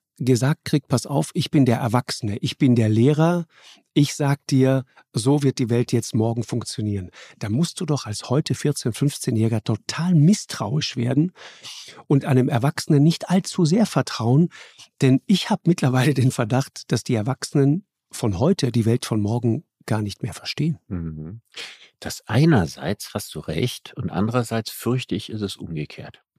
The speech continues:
Speaker 2: Ich glaube, dass die vierzehn, fünfzehnjährigen den Erwachsenen heute viel mehr und besser zuhören und auch gerne zuhören oft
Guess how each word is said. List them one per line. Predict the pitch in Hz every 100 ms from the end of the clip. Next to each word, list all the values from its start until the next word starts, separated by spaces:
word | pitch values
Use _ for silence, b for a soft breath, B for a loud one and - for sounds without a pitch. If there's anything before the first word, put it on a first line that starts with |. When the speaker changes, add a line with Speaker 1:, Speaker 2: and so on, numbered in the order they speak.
| _ _ _ _ B B B B
Speaker 2:
Ich | - -
glaube, | 120 151 131 160 -
dass | - 101 101 -
die | 101
vierzehn, | - 135 - 117
fünfzehnjährigen | - 143 - - 156 76 85 82 113
den | 123 95
Erwachsenen | - - 113 - 104 92
heute | 90 98 - 90
viel | - 113 113
mehr | 92 104 113
und | -
besser | 76 104 98 85
zuhören | - 113 - - - 156 _
und | - -
auch | - -
gerne | 87 127 104
zuhören | - 87 78 - 71
oft | - 117 - _